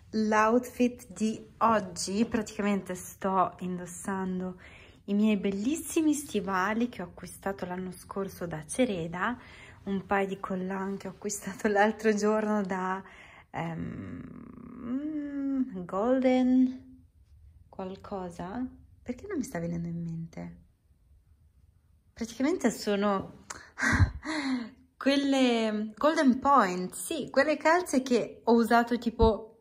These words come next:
per tutta la mia infanzia, adolescenza in Moldavia, e quando mi sono trasferita qua in Italia ho smesso di usarle, ma l'altra sera avevo bisogno di un paio di calze last minute senza tornare a casa e quindi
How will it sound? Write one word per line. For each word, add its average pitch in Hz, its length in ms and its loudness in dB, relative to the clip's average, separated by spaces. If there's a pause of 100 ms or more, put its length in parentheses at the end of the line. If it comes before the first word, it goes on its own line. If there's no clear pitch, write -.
per 208 280 0
tutta 226 420 0
la 202 100 4
mia 196 160 0
infanzia, 208 920 2
adolescenza 202 880 2
in 196 80 -2
Moldavia, 208 680 4 (140)
e 202 300 -2
quando 233 280 2
mi 269 80 2
sono 247 280 0
trasferita 202 560 -4
qua 196 160 -2
in 196 80 -2
Italia 180 500 -4
ho - 20 -2
smesso 175 420 -10
di 170 360 -10
usarle, 185 640 -4 (540)
ma 226 180 4
l'altra 220 320 2
sera 208 260 2
avevo 196 240 4
bisogno 185 420 0
di 175 120 0
un 180 120 -2
paio 180 200 0
di 175 100 -4
calze 185 920 0
last 190 380 0
minute 214 360 6
senza 208 400 4
tornare 196 440 -4
a 226 40 -6
casa 180 400 -4
e 208 60 -4
quindi 180 520 -2